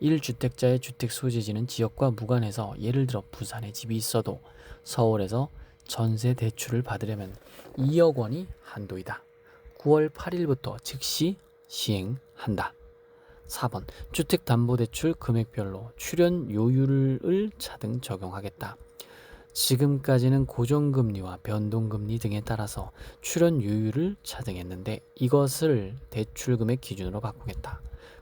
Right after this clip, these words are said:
금액이 평균 이하 소액이면 대출금액의 영점영오 퍼센트,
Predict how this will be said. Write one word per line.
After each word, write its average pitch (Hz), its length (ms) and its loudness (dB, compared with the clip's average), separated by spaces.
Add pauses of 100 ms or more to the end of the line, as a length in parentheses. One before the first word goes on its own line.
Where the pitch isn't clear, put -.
금액이 156 320 4
평균 175 440 0
이하 117 220 2
소액이면 117 720 -4
대출금액의 117 760 -2
영점영오 113 880 0
퍼센트, 123 480 -2